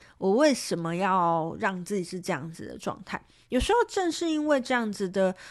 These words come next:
呃，心里面的自我设限呢，让我没有，不知道这些事情其实是那么的美妙的。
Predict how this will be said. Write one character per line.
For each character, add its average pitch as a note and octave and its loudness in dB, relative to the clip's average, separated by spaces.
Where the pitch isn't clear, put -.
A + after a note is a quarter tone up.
呃， G3 -2
心 F#4 -2
里 C#4+ 2
面 A3+ 0
的 F#3+ -2
自 A3+ -2
我 F3+ 0
设 A3 0
限 A#3 -4
呢， F#3+ -2
让 A#3+ 0
我 F3+ -2
没 G3 -4
有， G#3 -2
不 G4 2
知 F#4+ -4
道 G#4 4
这 F#4 0
些 E4 2
事 D4+ 0
情 F#3+ -4
其 F#3 -4
实 F3+ -6
是 F#3+ -6
那 F#3 -4
么 E3 -4
的 C#3 -8
美 C3+ -8
妙 E3 -6
的。 - -8